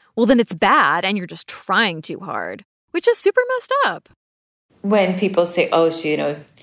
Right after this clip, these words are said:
Speaker 2: she looks so fake, um, she looks so Botox, she looks so frozen," right? These women are doing, these women are doing what they're told to do, <laughs> basically. Um,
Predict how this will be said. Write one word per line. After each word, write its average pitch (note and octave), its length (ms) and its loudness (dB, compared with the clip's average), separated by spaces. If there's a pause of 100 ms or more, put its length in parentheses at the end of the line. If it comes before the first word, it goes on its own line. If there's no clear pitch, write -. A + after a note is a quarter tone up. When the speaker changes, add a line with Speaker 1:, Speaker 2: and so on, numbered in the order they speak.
(300)
Speaker 2:
she - 240 -4
looks D#3+ 200 0
so D3+ 200 0
fake, - 640 -2 (920)
um, D3+ 640 2
she - 180 -10
looks - 200 -8
so D3 120 -2
Botox, D#3+ 960 -4
she D3 100 -2
looks - 220 -4
so - 220 -2
frozen," D#3 800 0 (420)
right? G3 180 2
These G3+ 200 2
women A3+ 240 4
are G3+ 100 2
doing, F#3 800 0 (840)
these G#3 160 -2
women A#4+ 240 4
are C4 60 0
doing D4 160 2
what C4 140 4
they're G3 140 2
told D#3 280 0
to - 120 -12
do, - 260 0 (920)
<laughs> E3+ 60 0
basically. F#3+ 920 2 (340)
Um, F#3 680 2